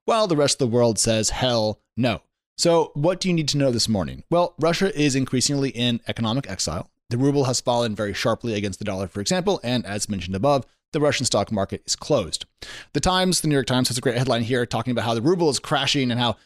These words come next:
Russia's economy staggers under sanctions. Essentially, you could argue that the world should have been faster and quicker to the gun with its sanctions.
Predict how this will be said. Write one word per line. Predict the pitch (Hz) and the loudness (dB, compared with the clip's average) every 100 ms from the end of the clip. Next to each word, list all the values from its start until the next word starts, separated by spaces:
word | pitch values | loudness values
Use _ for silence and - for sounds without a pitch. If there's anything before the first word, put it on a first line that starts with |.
| _ - | _ -2
Russia's | 143 139 | 0 0
economy | 120 123 123 117 | -4 -2 -2 -2
staggers | 107 - 127 120 113 98 | -2 0 0 0 0 -2
under | 110 104 | -4 -4
sanctions. | 104 120 107 92 80 - - - | -2 -2 -2 -4 -6 -10 -14 -4
Essentially, | 165 240 233 160 | -2 0 2 2
you | 175 | 0
could | 151 | 0
argue | 107 90 71 - 247 233 | -2 -4 -8 -6 -6 -2
that | 110 92 95 - _ - | 0 0 -2 -8 _ -6
the | |
world | 117 127 123 | 0 0 0
should | 117 | -2
have | 104 | -2
been | 104 | -4
faster | - 117 - 139 | -2 -2 -2 0
and | 156 131 | 0 0
quicker | - 123 120 | -2 0 -2
to | 101 | -2
the | 110 | 0
gun | 117 117 120 | 2 2 0
with | 113 220 - | 2 0 0
its | 123 - | -4 0
sanctions. | 104 107 170 226 | 0 0 -2 -4